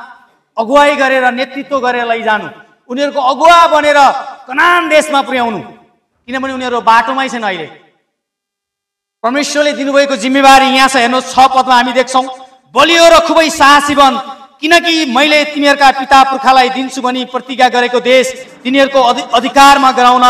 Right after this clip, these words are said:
तैँले तिनीहरूलाई अगुवाई गर्नेछस्।"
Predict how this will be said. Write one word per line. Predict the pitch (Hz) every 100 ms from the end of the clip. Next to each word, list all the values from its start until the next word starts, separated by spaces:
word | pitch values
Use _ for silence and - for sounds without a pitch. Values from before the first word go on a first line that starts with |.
| 233 180 - -
तैँले | 226 247 240
तिनीहरूलाई | 233 233 220 214 208
अगुवाई | 196 185 190 185
गर्नेछस्।" | 175 165 151 147 143